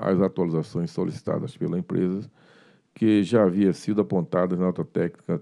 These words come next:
três nove três dois mil e dezessete como pendentes de atualizações. Em relação à posição contrária dos consumidores à redefinição da parcela B, importante ressaltar que, por não haver tempo hábil para a definição das tarifas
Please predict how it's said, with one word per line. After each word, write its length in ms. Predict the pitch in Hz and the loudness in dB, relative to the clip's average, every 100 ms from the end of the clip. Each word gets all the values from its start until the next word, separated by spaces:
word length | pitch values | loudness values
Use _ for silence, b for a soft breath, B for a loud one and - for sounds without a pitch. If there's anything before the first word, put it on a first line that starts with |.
| - | -2
três 200 | 82 85 | -2 2
nove 180 | 90 80 | 0 -2
três 240 | - 82 | -2 0
dois 120 | 85 | 0
mil 100 | 87 | 0
e 20 | |
dezessete 580 | 82 69 - 85 85 85 - | -2 -2 -2 -2 -4 -12 -14
como 320 | _ 95 92 | _ -4 -4
pendentes 540 | - 101 85 90 90 | 0 0 2 -2 -2
de 100 | 95 | -2
atualizações. 880 | 90 - 92 90 87 - - - - _ _ B B B B B B _ | -2 2 0 0 -2 -4 -12 -12 -18 _ _ B B B B B B _
Em 100 | 139 | 4
relação 400 | 143 117 - 113 | 6 6 6 4
à 60 | |
posição 380 | 101 110 98 104 | 2 0 0 0
contrária 640 | 98 98 82 92 92 85 78 | 2 0 0 2 4 4 0
dos 240 | 87 - | -2 -6
consumidores 1000 | - 85 - 90 80 95 98 80 - - - | -4 -6 -2 -2 2 4 4 2 -4 -14 -8
à 160 | 90 | -4
redefinição 580 | 90 92 - 90 - 80 | 0 0 0 -4 -4 -4
da 120 | 80 | -4
parcela 400 | 78 78 80 80 | -4 -6 -2 -2
B, 300 | 80 92 87 - b b b b b _ | 0 2 0 -4 b b b b b _
importante 600 | - - 101 98 92 - | -8 0 0 2 2 2
ressaltar 640 | 85 90 80 - 98 104 - | 0 0 -2 0 0 0 -2
que, 280 | 95 85 80 | -2 0 -2
por 280 | - 104 | 0 2
não 160 | 110 117 | 4 4
haver 300 | 87 78 80 | 2 2 0
tempo 400 | - 98 90 - | 0 -2 -2 -4
hábil 380 | 87 92 92 82 | -2 0 2 0
para 480 | - 78 82 87 - | -2 0 0 0 -2
a 20 | |
definição 560 | 92 - - 85 - 82 | -4 -2 -2 -2 -4 -2
das 200 | 82 - | -4 -2
tarifas 680 | 82 80 101 - - - | 0 2 0 -2 -8 -10